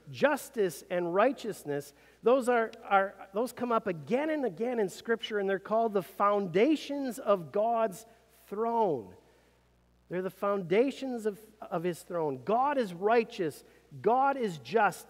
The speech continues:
These two things, therefore, are never absent from the reign of a godly king.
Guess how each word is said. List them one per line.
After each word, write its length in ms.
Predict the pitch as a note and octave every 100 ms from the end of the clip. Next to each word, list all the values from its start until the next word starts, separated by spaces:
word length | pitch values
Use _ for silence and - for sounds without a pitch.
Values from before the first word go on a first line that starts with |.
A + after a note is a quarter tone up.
| -
These 320 | E3+ C4+ C4
two 280 | - C4 C4+
things, 440 | - B3+ B3 G#3+
therefore, 500 | F#3+ G3+ - G3 G3+
are 100 | F3
never 640 | E3+ E3+ G3+ B3+ C4+ B3+ B3+
absent 560 | F3+ G3 - - G3+ -
from 220 | F#3+ F#3+
the 80 | F3
reign 500 | D#3+ F3+ F#3+ F#3+ E3 - - _
of 160 | D#3+ D#3+
a 60 |
godly 580 | D3+ B2 D#3+ D#3+ D3+ D3+ -
king. 380 | E3 D#3 A#2+